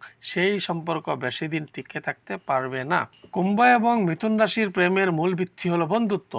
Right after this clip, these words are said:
বন্ধুত্বের উপর ভিত্তি করে মিষ্টি এবং দীর্ঘস্থায়ী সম্পর্ক গড়ে উঠতে পারে। তুলার সঙ্গেও সহজেই সম্পর্ক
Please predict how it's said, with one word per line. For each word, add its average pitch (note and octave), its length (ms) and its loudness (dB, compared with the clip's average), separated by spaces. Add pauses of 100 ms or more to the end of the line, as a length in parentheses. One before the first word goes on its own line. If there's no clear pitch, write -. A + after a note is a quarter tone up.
(200)
বন্ধুত্বের A#3 600 -2
উপর G#3+ 360 0
ভিত্তি D#3+ 340 -4
করে G#3 280 0
মিষ্টি D3+ 600 -4
এবং F3 320 0
দীর্ঘস্থায়ী G3 760 0 (160)
সম্পর্ক D#3+ 420 -6 (100)
গড়ে C#3+ 280 0
উঠতে F3 300 -4
পারে। D3+ 260 0 (300)
তুলার F#3+ 360 2
সঙ্গেও F3+ 460 0
সহজেই D#3 480 -4
সম্পর্ক D3 460 -6